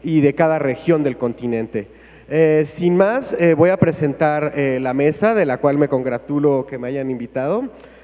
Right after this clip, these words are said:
Eh, por un, por una parte tenemos, eh, primeramente a una invitada extranjera, nuestra amiga Harumi Visconti. Eh, Harumi es periodista, coordina la comunicación de la Plataforma Brasileira de Políticas de Drogas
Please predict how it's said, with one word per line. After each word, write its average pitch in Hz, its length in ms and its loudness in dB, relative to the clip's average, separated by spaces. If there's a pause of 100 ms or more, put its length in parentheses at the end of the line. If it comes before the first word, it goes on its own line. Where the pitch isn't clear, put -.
(180)
Eh, 143 600 -2 (140)
por 151 200 2
un, 160 580 0
por 151 120 2
una 160 200 0
parte 160 300 -2
tenemos, 143 640 -2
eh, 127 260 0
primeramente 135 920 -2
a 120 260 -6
una 135 500 -4 (360)
invitada 147 420 -4
extranjera, 147 600 -2
nuestra 135 300 -2
amiga 135 440 -2
Harumi 143 400 0
Visconti. 147 640 -6 (400)
Eh, 151 460 0
Harumi 165 380 2
es 165 120 -2
periodista, 156 800 0
coordina 151 420 -4
la 127 300 -2
comunicación 131 720 -4
de 143 100 -2
la 120 320 -2
Plataforma 135 480 -2
Brasileira 143 1080 -4
de 139 100 0
Políticas 143 540 2
de 123 120 -4
Drogas 170 560 0